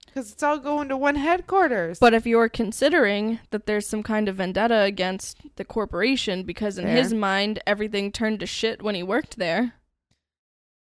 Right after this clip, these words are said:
Speaker 2: I'm like,
Speaker 1: Also
Speaker 2: "Really?" 'Cause I feel like this is a lot worse
Speaker 1: Also,
Speaker 2: now,
Speaker 1: not
Speaker 2: so
Speaker 1: not to be, like, that guy,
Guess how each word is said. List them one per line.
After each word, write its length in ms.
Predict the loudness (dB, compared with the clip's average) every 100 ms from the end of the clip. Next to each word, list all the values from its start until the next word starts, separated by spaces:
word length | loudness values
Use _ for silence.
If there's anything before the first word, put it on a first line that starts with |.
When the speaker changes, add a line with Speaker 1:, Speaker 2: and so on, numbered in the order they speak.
| _ _ 6
Speaker 2:
I'm 120 | 8
like, 140 | 8 8
Speaker 1:
Also 220 | 4 4
Speaker 2:
"Really?" 320 | 4 6 4
'Cause 160 | 4 4
I 100 | 4
feel 280 | 4 2 4
like 160 | 4 2
this 340 | 0 0 4
is 140 | 4 6
a 80 |
lot 520 | 4 8 8 8 6 0
worse 640 | -2 -2 -4 -6 -8 -8 -2
Speaker 1:
Also, 220 | 2 4
Speaker 2:
now, 260 | 6 6 4
Speaker 1:
not 80 | 0
Speaker 2:
so 840 | -4 2 4 6 6 4 2 2 -2 -18 _ _ _ _ _ -4
Speaker 1:
not 220 | -2 0
to 120 | 0
be, 280 | 2 2 2
like, 580 | 2 2 0 -4 -18 -20 _ _ _ -4
that 260 | -4 -4 _ _ -6
guy, 440 | -4 -4 -8